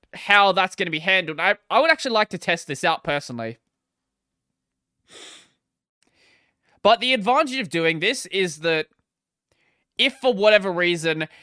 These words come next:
you need to, you need to stay following that person, or you need to allow that person to continue following you. Let's say you know the person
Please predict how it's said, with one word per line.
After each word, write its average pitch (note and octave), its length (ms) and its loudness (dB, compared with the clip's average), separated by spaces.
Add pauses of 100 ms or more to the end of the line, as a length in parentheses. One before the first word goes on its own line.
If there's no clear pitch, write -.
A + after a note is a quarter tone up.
(140)
you F#3 240 -4
need F#3 440 0
to, E3 240 -2 (680)
you F#3 160 -6
need G#3+ 220 -2
to F#3+ 80 -4
stay F3+ 280 2
following E3+ 460 -2
that D#3 160 -4
person, D#3 340 -2
or D#3+ 80 -8
you F#3 100 -6
need G#3 140 0
to F#3 180 0 (240)
allow F#3 360 4
that F3+ 160 0
person E3+ 240 0
to F3 80 -8
continue D#3+ 340 -6
following D3+ 460 -2
you. C#3+ 260 -2 (600)
Let's A#3 220 2
say G3 200 2
you F#3 160 -2
know G3 240 4
the F3+ 140 -2
person E3 560 -4